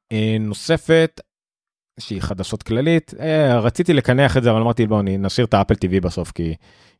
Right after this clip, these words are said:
אם למישהו יש סבלנות והוא נשאר עד אז, אז זה כנראה כי זה באמת מעניין אותו." אז בואו, ידיעה מעניינת.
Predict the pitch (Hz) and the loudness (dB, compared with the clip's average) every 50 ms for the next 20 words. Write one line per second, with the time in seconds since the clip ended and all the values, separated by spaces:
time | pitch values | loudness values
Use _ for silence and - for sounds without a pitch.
0 | - 107 95 92 92 92 92 - 98 92 - 95 87 90 95 98 95 87 - 98 | -6 -2 0 0 0 0 0 0 0 0 0 0 0 0 2 2 0 2 2 0
1 | 92 92 - - 101 95 98 95 101 101 98 85 87 - - 87 80 82 - 92 | 0 2 0 0 0 0 0 0 0 0 0 -2 -4 -10 -10 -10 -10 -8 -6 -6
2 | 90 87 80 87 87 82 82 82 85 85 82 - - 139 135 69 - - - - | -6 -6 -4 -4 -4 -4 -2 -4 -4 -4 -4 -6 -8 -10 -14 -14 -16 -18 -18 -18
3 | - _ _ - 104 104 131 151 151 135 120 117 110 120 120 110 98 - _ _ | -20 _ _ -12 -8 -2 0 2 4 4 2 2 2 2 0 0 -2 -6 _ _
4 | _ _ _ _ _ _ _ _ _ _ _ _ _ _ _ _ _ _ _ _ | _ _ _ _ _ _ _ _ _ _ _ _ _ _ _ _ _ _ _ _
5 | - 104 120 139 147 147 135 104 - _ | -2 0 2 4 4 4 4 2 0 _